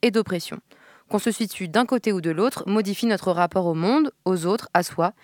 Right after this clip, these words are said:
mais aussi à l'argent, au travail, au logement, à la culture, et cetera. Pour être précise et exhaustive, on devrait y consacrer une émission entière, mais par exemple,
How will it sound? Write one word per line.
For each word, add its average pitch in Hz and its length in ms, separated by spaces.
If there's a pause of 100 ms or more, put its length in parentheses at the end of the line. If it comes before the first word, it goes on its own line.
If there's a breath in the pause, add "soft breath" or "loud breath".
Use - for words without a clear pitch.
(260 loud breath)
mais 190 100
aussi 185 200
à 180 60
l'argent, 170 520
au 190 80
travail, 170 520
au 180 80
logement, 170 400
à - 100
la 165 100
culture, 170 360
et 175 80
cetera. 160 360 (880 soft breath)
Pour 214 160
être 233 120
précise 247 400
et 208 60
exhaustive, 214 500
on 180 60
devrait 175 260
y 170 40
consacrer 175 580 (100)
une 285 160
émission 214 380
entière, 165 600
mais 196 100
par 202 180
exemple, 170 460